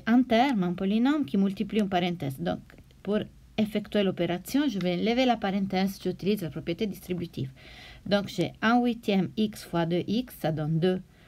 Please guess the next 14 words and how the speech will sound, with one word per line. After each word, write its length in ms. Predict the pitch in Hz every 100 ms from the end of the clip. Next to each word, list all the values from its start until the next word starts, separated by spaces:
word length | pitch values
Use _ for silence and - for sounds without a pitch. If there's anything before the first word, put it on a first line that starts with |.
| - 170
huitièmes 580 | 180 - 202 254 277 254 -
x 400 | 247 - - -
au 100 | 214
carré. 440 | 208 196 185 143 131 - - - -
Ensuite, 420 | 180 - 226 262 -
j'ai 100 | 160
moins 380 | 180 190 170 160
vingt-quatre 640 | 165 220 220 220 190 - -
sur 280 | - 196 175 -
huit 520 | 175 208 254 - - - - -
x. 480 | 196 - - - - - - - - - - - - - - - - - - -
Alors, 300 | 208 160 170
en 60 | 190
fait, 400 | - 175 -